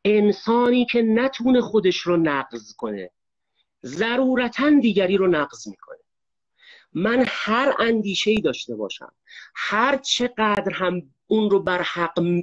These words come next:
ب-، می‌دونم، باید توانایی اینو داشته باشم که همزمان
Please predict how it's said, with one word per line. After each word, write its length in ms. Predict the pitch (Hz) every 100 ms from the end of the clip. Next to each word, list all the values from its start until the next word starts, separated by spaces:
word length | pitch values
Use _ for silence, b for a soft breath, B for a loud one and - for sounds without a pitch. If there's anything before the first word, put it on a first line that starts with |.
| 175
ب-، 140 | 165 - _ _ _ _ _ -
می‌دونم، 880 | 165 175 151 165 160 196 190 170 - _ B B B B
باید 760 | 135 160 233 226 226 226 262 269 - -
توانایی 960 | - 202 190 208 208 202 190 185 214
اینو 200 | 247 226
داشته 400 | 214 165 - 214
باشم 420 | 180 139 165 190 208 B B -
که 160 | 214
همزمان 1400 | 208 - 208 214 214 208 196 208 214 262 247 214 233 247